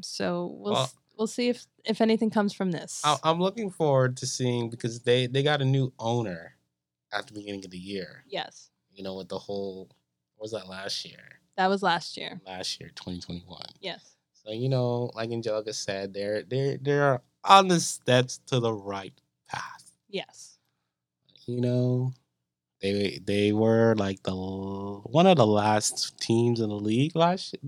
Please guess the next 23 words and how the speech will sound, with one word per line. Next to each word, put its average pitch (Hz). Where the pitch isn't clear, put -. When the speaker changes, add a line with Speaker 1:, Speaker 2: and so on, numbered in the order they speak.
Speaker 2:
for 156
the 156
last 160
few 156
years. 170
And, 104
you 123
know, 123
I 127
mean, 139
Tiffany 339
Hayes, 160
you 170
know, 170
she's 190
solid. 139
She's -
solid. 127
She's 151
not 160
bad. 139
She's 151
good. 147